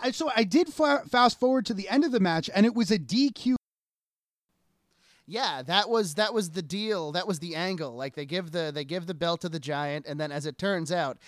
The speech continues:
Speaker 2: Jimmy Hart had turned on Hulk Hogan by putting a stipulation in the contract saying that the title could change hands by D Q, which they then quickly kind of reverse and bullshit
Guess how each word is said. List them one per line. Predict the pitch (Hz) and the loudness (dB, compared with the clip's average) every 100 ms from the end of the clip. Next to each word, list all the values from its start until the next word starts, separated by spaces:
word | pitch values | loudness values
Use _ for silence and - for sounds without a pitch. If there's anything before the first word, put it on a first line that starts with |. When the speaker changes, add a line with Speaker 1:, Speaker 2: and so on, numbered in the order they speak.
| - - | -20 -8
Speaker 2:
Jimmy | 185 208 196 | -2 -2 -2
Hart | 170 220 202 | 2 4 2
had | 147 160 - | 0 -6 -4
turned | 175 208 196 180 | -2 -2 0 -2
on | 170 | -2
Hulk | 151 185 175 151 | -2 -2 -4 -4
Hogan | 185 196 165 147 | -4 -4 -6 -8
by | 143 143 | -8 -8
putting | - 196 175 | -2 0 0
a | 160 | -4
stipulation | - 185 165 160 180 180 170 160 | -4 -4 -4 0 0 0 -2 -6
in | 147 156 | -4 -6
the | 143 | -6
contract | - 202 202 160 147 127 - - - - | -2 -2 -2 -4 -4 -4 -10 -20 -20 -8
saying | - 185 185 175 | 0 2 2 -2
that | 165 | -6
the | 156 | -6
title | - 190 185 175 | 0 0 2 -2
could | 170 156 | -6 -4
change | 185 170 156 | -2 -2 -4
hands | 180 185 180 139 | -4 -4 -4 -6
by | 147 143 | -8 -8
D | 143 160 | -6 -8
Q, | - 185 165 117 - - - | -4 -4 -4 -6 -12 -20 -4
which | 214 262 - | -2 -2 2
they | 262 | 2
then | 214 247 262 | 4 2 2
quickly | 226 214 214 - 233 | -2 0 0 0 -2
kind | 226 202 202 214 214 | -2 -4 -2 -2 -2
of | 208 202 | -2 -2
reverse | 202 156 196 202 202 - | -4 0 0 2 0 -2
and | 185 185 | -6 -6
bullshit | 156 180 185 - 190 | -6 -4 -4 -4 -4